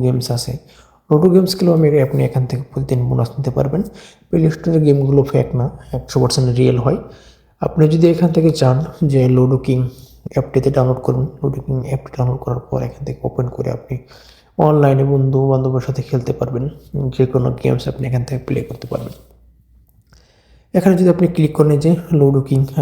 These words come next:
এখানে কিন্তু ভিডিওটা আপনি দেখতে পারবেন কীভাবে খেলতে হয়, নিয়মকানুন যারা জানেন না তাদের জন্য এখানে ক্লিক করলে আপনি এখান থেকে দেখতে পারবেন। তারপরে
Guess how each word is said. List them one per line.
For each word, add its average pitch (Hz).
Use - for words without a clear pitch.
এখানে 135
কিন্তু 127
ভিডিওটা 151
আপনি 143
দেখতে 139
পারবেন 131
কীভাবে 131
খেলতে 127
হয়, 131
নিয়মকানুন 135
যারা 123
জানেন 123
না 214
তাদের 143
জন্য 123
এখানে 127
ক্লিক 135
করলে 139
আপনি 151
এখান 123
থেকে 120
দেখতে -
পারবেন। 127
তারপরে 143